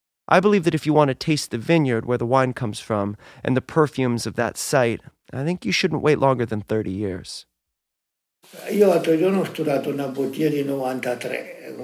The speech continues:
Speaker 2: guarda lì, ce ne avrò dieci bottiglie sturate. Delle volte ne sturo dieci o dodici bottiglie così, per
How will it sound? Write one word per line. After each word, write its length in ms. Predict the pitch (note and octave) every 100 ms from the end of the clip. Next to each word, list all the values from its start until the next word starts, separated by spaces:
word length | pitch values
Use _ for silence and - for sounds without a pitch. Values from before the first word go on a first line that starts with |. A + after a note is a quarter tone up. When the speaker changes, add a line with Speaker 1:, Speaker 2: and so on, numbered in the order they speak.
| B2 B2 A#2+
Speaker 2:
guarda 300 | C3 C3 B2
lì, 180 | G#2+
ce 140 | - B2+
ne 80 | B2
avrò 360 | A#2+ B2 C3
dieci 420 | B2 B2+ D3+ -
bottiglie 580 | C#3 A2+ B2 - A#2 A#2
sturate. 640 | - - - - - - E3
Delle 180 | D3
volte 300 | E3+ G#3+ G3
ne 120 | D#3+ C3+
sturo 480 | - D3+ D3+ - -
dieci 280 | F#3 F3+ E3
o 40 |
dodici 440 | D#3 D3+ C#3+ C#3+
bottiglie 420 | C#3 - - - C#3+
così, 200 | - - - _ _ - - - - - - - - -
per 120 | -